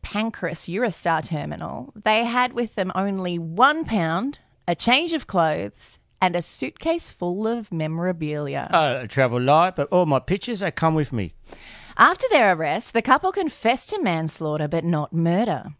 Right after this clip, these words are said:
Speaker 1: Susan claimed she'd been visiting her parents alone during the bank holiday in May nineteen ninety-eight when her mother, sixty-three-year-old Patricia, had killed her eighty-five-year-old father, Bill, during a fight.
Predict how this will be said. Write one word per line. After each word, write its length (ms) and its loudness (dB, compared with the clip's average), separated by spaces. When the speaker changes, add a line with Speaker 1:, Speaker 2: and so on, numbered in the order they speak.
Speaker 1:
Susan 480 2
claimed 340 2
she'd 200 -2
been 180 2
visiting 420 0
her 140 2
parents 460 -2
alone 460 0
during 260 -2
the 80 2
bank 260 0
holiday 480 -2
in 180 0
May 220 2
nineteen 400 -2
ninety-eight 720 -4
when 180 0
her 140 4
mother, 440 0
sixty-three-year-old 1000 -2
Patricia, 720 -6
had 220 -4
killed 360 -2
her 160 2
eighty-five-year-old 760 -2
father, 320 -4
Bill, 320 -4
during 360 -4
a 40 -6
fight. 600 -6